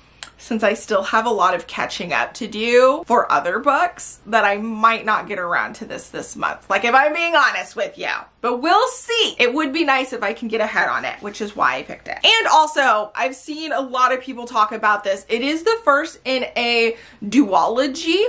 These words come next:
and I have no clue when the second book is gonna come out, so there is part of me that wishes that I waited until the second book was ar-, available so that I could just read them back to back. But at last, the patrons voted, so this is what we're going with.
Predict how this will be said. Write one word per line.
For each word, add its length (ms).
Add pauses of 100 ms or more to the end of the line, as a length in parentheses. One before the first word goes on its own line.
(220)
and 100
I 60
have 240
no 240
clue 220
when 100
the 80
second 320
book 160
is 120
gonna 180
come 180
out, 200
so 60
there 140
is 240
part 480
of 160
me 240
that 220
wishes 400
that 160
I 120
waited 560
until 260
the 100
second 320
book 160
was 160
ar-, 320
available 560
so 140
that 100
I 80
could 100
just 160
read 240
them 140
back 260
to 80
back. 380
But 200 (280)
at 160
last, 580 (140)
the 140
patrons 580
voted, 580
so 720 (140)
this 320
is 120
what 140
we're 140
going 320
with. 640